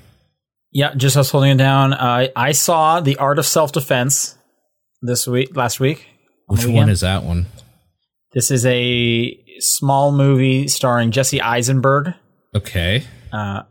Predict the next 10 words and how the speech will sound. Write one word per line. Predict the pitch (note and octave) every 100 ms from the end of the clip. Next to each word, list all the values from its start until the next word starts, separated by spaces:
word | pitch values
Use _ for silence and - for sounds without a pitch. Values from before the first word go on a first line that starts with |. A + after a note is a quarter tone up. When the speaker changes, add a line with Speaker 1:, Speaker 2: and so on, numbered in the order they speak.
| _ -
Speaker 1:
where | A#2
he | A2 B2+
joins | A2+ A#2 A#2+ B2 A#2+ A#2 C3+
a | B2 G#2+
karate | - A#2 A2+ A2+ A2
dojo | A2+ A#2 B2+ C3 C3
'cause | G#2+
he | G#2
gets | A2 -
mugged | G#2 A2 A#2+ C3+